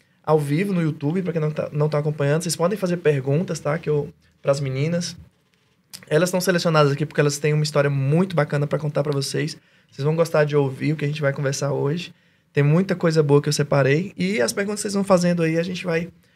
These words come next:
passando pra elas também, tá? Primeira coisa, é,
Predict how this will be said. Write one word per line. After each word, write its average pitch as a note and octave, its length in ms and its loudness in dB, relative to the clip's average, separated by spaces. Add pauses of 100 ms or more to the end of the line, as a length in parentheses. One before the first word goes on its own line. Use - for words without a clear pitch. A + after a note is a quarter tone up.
(140)
passando D3+ 320 0
pra D3+ 200 2
elas C#3+ 200 4
também, C3+ 300 -4 (200)
tá? D#3 220 -2 (480)
Primeira A3+ 320 2
coisa, E3 520 4 (760)
é, C3+ 520 0